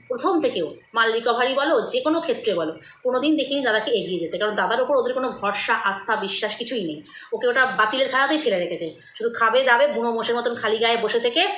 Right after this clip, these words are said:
ওই গিলবে, এই হচ্ছে ও দাদার কাজ। এখন মাল ভাঁজ করে, ড্রেস ভাঁজ করে। তো সেক্ষেত্রে তোমার, আম,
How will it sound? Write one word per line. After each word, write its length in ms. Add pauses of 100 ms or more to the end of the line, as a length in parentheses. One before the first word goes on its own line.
(260)
ওই 220 (340)
গিলবে, 400 (200)
এই 120
হচ্ছে 220
ও 40
দাদার 260
কাজ। 240 (380)
এখন 200
মাল 180
ভাঁজ 220
করে, 160
ড্রেস 260
ভাঁজ 180
করে। 180 (420)
তো 80
সেক্ষেত্রে 380
তোমার, 340
আম, 440